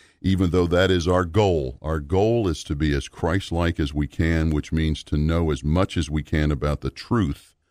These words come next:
of God's Word. But I don't know that we're gonna know it all until we see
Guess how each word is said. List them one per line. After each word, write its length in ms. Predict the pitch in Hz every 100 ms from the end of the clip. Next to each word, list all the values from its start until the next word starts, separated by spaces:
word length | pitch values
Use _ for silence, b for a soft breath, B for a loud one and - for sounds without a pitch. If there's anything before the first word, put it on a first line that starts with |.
| _ _ _ _ _
of 180 | - 71
God's 440 | 78 76 76 69
Word. 480 | 69 76 73 67 67 - _ _ _ _ _ _ -
But 160 | 82 82
I 100 | 85
don't 220 | 85 73
know 160 | 78 82
that 120 | 76
we're 180 | 69 78
gonna 220 | 78 76
know 260 | 80 82
it 60 | 80
all 300 | 80 80 78
until 260 | 69 - 69
we 140 | 73
see 340 | - 71 71